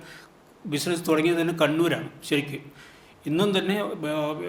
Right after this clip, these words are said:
ഏഹ്, അമേരിക്കയിലായാലും യൂറോപ്പിലായാലും എല്ലാ മ-,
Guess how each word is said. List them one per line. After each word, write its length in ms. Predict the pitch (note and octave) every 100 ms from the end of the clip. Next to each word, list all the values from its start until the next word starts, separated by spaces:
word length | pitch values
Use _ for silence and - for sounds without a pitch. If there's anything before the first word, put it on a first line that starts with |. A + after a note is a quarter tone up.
| D3+
ഏഹ്, 420 | D3 D#3+ F#3+ F3 D3
അമേരിക്കയിലായാലും 760 | C#3+ E3 E3 F3 F3 E3 E3+ E3+
യൂറോപ്പിലായാലും 680 | D#3+ E3 E3 D#3+ D#3 D#3 F3 F3 F3 - E3+ C#3+
എല്ലാ 260 | D#3 E3+ G3+ G3+
മ-, 120 | E3